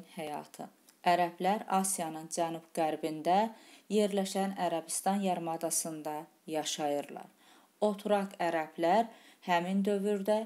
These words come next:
ticarət və sənətkarlıq, əkinçilik və bağçılıqla məşğul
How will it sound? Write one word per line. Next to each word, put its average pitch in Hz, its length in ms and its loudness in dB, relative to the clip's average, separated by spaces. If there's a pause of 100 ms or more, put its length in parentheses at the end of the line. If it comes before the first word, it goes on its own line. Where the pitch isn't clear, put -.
(140)
ticarət 190 600 2
və 165 100 -2
sənətkarlıq, 160 1040 -6
əkinçilik 185 680 -4
və 190 160 0
bağçılıqla 170 720 -4 (380)
məşğul 165 680 -8